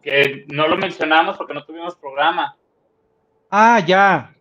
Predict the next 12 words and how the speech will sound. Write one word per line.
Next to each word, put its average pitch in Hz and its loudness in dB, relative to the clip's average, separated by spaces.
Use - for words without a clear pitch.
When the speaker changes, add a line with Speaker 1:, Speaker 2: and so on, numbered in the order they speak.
Speaker 2:
que 156 -2
la, 160 -4
la 170 0
anterior 175 2
antes 196 0
de 185 -6
San 190 -2
Luis 185 -2
fue 165 -2
Atlas, 160 -4
dices 143 -14
tú. 156 -10